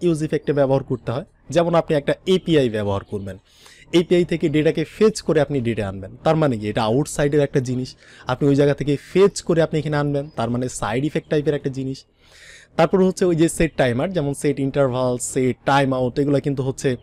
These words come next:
এক ধরনের সাইড ইফেক্ট টাইপের কাজ। আবার ওই যে dom-কে আপনি, আহ, রিয়েল টাইম হচ্ছে ম্যানিপুলেশন করবেন, এটাও হচ্ছে একটা সাইড ইফেক্ট টাইপের কাজ। তো এই ধরনের কাজকে করার জন্য আমরা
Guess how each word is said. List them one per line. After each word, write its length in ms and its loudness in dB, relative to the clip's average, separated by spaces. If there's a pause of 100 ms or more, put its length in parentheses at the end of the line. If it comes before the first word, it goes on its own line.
(160)
এক 180 -2
ধরনের 440 0
সাইড 280 -2
ইফেক্ট 260 -6
টাইপের 260 -6
কাজ। 320 -12 (560)
আবার 220 2
ওই 80 2
যে 100 2
dom-কে 580 4
আপনি, 440 0
আহ, 100 2
রিয়েল 240 0
টাইম 280 -2
হচ্ছে 420 -2 (140)
ম্যানিপুলেশন 640 -2
করবেন, 360 0
এটাও 260 0
হচ্ছে 220 -4
একটা 140 -2
সাইড 240 -2
ইফেক্ট 240 -6
টাইপের 240 -2
কাজ। 280 -8 (260)
তো 160 2
এই 140 4
ধরনের 320 0
কাজকে 340 -4
করার 400 0
জন্য 280 -4
আমরা 260 -2